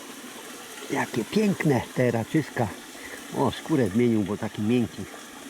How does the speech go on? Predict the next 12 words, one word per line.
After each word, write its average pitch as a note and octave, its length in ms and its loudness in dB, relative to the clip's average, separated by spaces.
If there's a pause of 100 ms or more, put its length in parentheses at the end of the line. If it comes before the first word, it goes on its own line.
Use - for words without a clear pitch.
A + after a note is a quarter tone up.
(1300)
miękki A#2 400 4
jest. D#2+ 240 -2 (1200)
Ale A2+ 220 2
zobaczcie, G#2 560 2 (1800)
że A#2+ 140 4
jednak A#2 380 2
te A#2 160 2
raczki G#2+ 480 2 (1600)
tu A#2 100 2
się A#2+ 240 2
dobrze A2 400 2
zadomowiły. A2+ 840 2